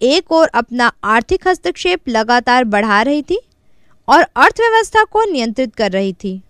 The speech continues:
दूसरी ओर कांग्रेस पार्टी में भी इंदिरा गांधी अत्यधिक शक्तिशाली बनती जा रही थी और क्षेत्रीय नेतृत्व कमजोर होते जा रहे थे।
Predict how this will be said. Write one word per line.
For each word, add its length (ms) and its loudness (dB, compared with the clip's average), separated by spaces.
दूसरी 380 2
ओर 180 2
कांग्रेस 400 2
पार्टी 340 2
में 200 -2
भी 240 0
इंदिरा 320 0
गांधी 360 0
अत्यधिक 580 -2
शक्तिशाली 600 -4
बनती 360 -4
जा 180 2
रही 220 -2
थी 160 -8
और 100 2
क्षेत्रीय 560 -2
नेतृत्व 500 -4
कमजोर 460 2
होते 320 0
जा 180 0
रहे 220 -4
थे। 260 -10